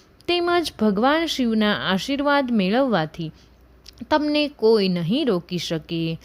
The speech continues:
તો તે ઉપાય કરી કયો છે તો તેના વિશે જાણીએ. તમે દર મંગળવારના દિવસે ભગવાન શિવને મીઠા ચોખા અર્પણ કરવાના છે, એટલે કે તમે ચોખાની ખીર પણ અર્પણ કરી શકો છો.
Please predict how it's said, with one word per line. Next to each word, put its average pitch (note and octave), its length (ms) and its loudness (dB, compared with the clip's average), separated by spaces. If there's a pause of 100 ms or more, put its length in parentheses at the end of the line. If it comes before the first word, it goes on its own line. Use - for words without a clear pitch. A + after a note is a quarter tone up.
(460)
તો F4 120 2
તે E4+ 240 -2
ઉપાય A#3+ 440 0
કરી F#3 360 0
કયો C4+ 280 0
છે F#3+ 340 -2
તો F#3+ 160 -6
તેના D4+ 400 0
વિશે C4+ 380 0
જાણીએ. A3 600 2 (340)
તમે F#3+ 180 0
દર G#3+ 300 2
મંગળવારના C4 760 0
દિવસે A3 640 -2 (360)
ભગવાન B3 420 2
શિવને C#4+ 500 0
મીઠા G3 440 0
ચોખા F#3+ 480 0
અર્પણ B3 320 0
કરવાના A#3+ 560 0
છે, A#3 400 0 (360)
એટલે D#4 200 -4
કે D#4 140 -2
તમે C#4+ 360 0
ચોખાની F#3 680 0
ખીર A3 260 0
પણ C4 240 0
અર્પણ B3+ 360 0
કરી B3+ 280 -2
શકો B3+ 400 -2
છો. B3 380 -2